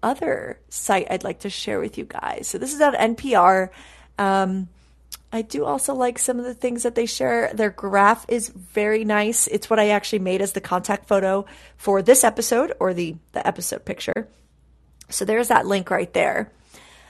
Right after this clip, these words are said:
Uh, but I'm curious. So can, can you guys comment in the chat? Have any of you seen an eclipse before? Y-, you know, if, a lunar eclipse, we'll say. If you've seen solar, uh, comment that too, but just specify. Uh, 'cause I'm, I'm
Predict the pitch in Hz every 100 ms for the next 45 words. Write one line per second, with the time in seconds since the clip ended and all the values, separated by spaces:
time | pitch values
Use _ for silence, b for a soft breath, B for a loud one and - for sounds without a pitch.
0 | b 196 190 190 302 349 370 262 - -
1 | 262 240 - - - - 370 539 - 262
2 | 254 240 233 220 233 202 214 - 254 330
3 | 320 294 - - 247 220 - - - 175
4 | - - 175 - - 95 - - b b
5 | _ - - 202 196 170 185 180 196 196
6 | 214 208 175 - - - 175 180 - -
7 | - 240 226 330 277 - 254 262 277 -
8 | 220 214 214 208 220 220 - - 240 262
9 | 220 196 - 185 196 - - - - -
10 | b b b b b 196 180 175 - 196
11 | 196 196